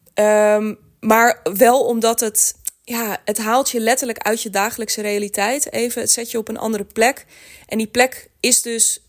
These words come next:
nou, telkens op een andere manier prikkelend voor, eh, datgene waar je mee aan de slag wil. Dat uitzoomen op je bedrijf. Eh, dus het is geen online academie. Alles wat er te leren valt, kennisoverdracht, gaat tijdens die live momenten plaatsvinden.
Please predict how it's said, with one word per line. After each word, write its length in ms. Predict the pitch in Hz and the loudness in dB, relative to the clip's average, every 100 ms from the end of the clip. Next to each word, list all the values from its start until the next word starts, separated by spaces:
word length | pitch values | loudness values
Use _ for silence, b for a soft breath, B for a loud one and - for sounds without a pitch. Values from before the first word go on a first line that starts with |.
| - | -6
nou, 240 | 214 185 | -4 -2
telkens 380 | 208 240 247 233 | -2 -2 -2 -4
op 100 | 226 | -4
een 100 | 214 | -6
andere 280 | - 247 254 | -2 0 0
manier 300 | 226 220 214 | 0 -2 -4
prikkelend 600 | 208 214 214 185 185 - | -2 -4 -4 -8 -8 -12
voor, 420 | - - 196 180 175 | -10 -6 -4 -4 -6
eh, 180 | - 185 | -8 -10
datgene 600 | 180 190 - 185 180 175 185 | -6 -6 -4 -6 -6 -8 -10
waar 160 | - 190 | -4 -2
je 80 | 190 | -2
mee 140 | 185 | -6
aan 80 | 202 | -2
de 60 | |
slag 260 | 196 202 208 | -2 -2 -4
wil. 160 | 180 180 | -8 -8
Dat 180 | 202 | -6
uitzoomen 500 | - 208 - 208 185 | 2 2 2 0 -6
op 120 | 180 - | -8 -10
je 100 | 185 | -12
bedrijf. 480 | 175 - - - - _ B B B B B B | -8 -8 -8 -14 -20 _ B B B B B B
Eh, 180 | 220 220 | 4 4
dus 240 | 196 240 - | 0 2 2
het 200 | 226 208 - | 0 -8 0
is 320 | 269 269 - | 2 2 0
geen 420 | - - 240 247 247 | -8 -2 0 0 -2
online 400 | 226 226 214 220 | -2 0 -2 -4
academie. 600 | 208 202 190 214 240 233 | -8 -4 0 2 0 -2
Alles 260 | 220 240 - | -2 -2 0
wat 180 | 214 | -2
er 100 | 208 | -4
te 160 | 202 190 | -6 -6
leren 400 | 190 220 262 262 | 0 4 4 2
valt, 460 | - 220 233 - - | -2 -6 -6 -8 -6
kennisoverdracht, 880 | - 247 254 - 214 214 208 202 - | 0 2 0 -2 -6 -6 -6 -6 -6
gaat 180 | - 185 | -10 -8
tijdens 240 | 202 202 | -8 -6
die 240 | 196 196 | -4 2
live 200 | 214 269 - | 4 4 2
momenten 400 | 233 220 214 - | -2 -2 -6 -8
plaatsvinden. 680 | 196 196 202 - 190 196 | -6 -2 -2 -4 -8 -10